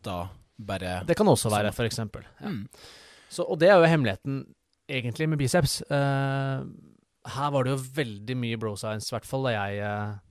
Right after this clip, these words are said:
Speaker 2: startet på gymmet. Litt sånn, hvordan skal jeg, eh, hvordan skal jeg nå gjøre? Hvis jeg gjør biceps curl, og jeg holder litt bredere på stanga, ja, da trener jeg det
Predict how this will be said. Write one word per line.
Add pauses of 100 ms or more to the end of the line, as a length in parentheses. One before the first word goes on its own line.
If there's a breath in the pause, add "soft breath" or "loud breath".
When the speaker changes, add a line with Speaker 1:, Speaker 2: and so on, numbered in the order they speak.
(120)
Speaker 2:
startet
på
gymmet.
Litt
sånn, (1400 soft breath)
hvordan
skal
jeg,
eh, (380 loud breath)
hvordan
skal
jeg
nå
gjøre?
Hvis
jeg
gjør
biceps
curl, (440 soft breath)
og
jeg
holder
litt
bredere
på
stanga, (500)
ja,
da
trener
jeg
det